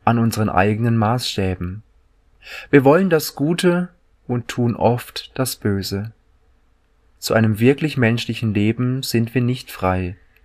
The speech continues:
Und kein Wunder, sagt Paulus, denn die Beziehung zu Gott ist gestört. Aber Gott hat in seiner Liebe das nicht mit ansehen können. Er hat uns Jesus geschenkt.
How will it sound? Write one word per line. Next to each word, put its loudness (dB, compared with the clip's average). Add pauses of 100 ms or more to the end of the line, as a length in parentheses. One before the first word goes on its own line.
(720)
Und -14
kein 4
Wunder, 2
sagt -4
Paulus, 0 (320)
denn 4
die -2
Beziehung 0
zu -2
Gott 0 (280)
ist -4
gestört. -4 (1300)
Aber 2 (680)
Gott 4
hat 2
in 2
seiner 2
Liebe 0 (240)
das 2
nicht -2
mit 2
ansehen 0
können. -4 (800)
Er 6
hat 2
uns -4
Jesus 0
geschenkt. -6